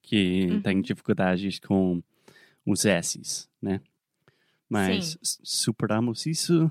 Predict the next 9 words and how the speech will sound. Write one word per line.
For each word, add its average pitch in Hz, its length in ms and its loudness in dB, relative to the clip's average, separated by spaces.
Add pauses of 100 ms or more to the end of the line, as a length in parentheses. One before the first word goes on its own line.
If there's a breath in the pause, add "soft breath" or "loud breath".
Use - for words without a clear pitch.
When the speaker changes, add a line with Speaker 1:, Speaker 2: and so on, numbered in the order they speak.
Speaker 1:
<laughs> 143 260 -2
mas 131 440 8
eu 117 180 -2
estou 107 240 0
entrando 101 580 2 (680 soft breath)
em 107 100 4
pânico 98 440 2
agora. - 720 -2 (520 loud breath)
Speaker 2:
<laughs> 269 760 -2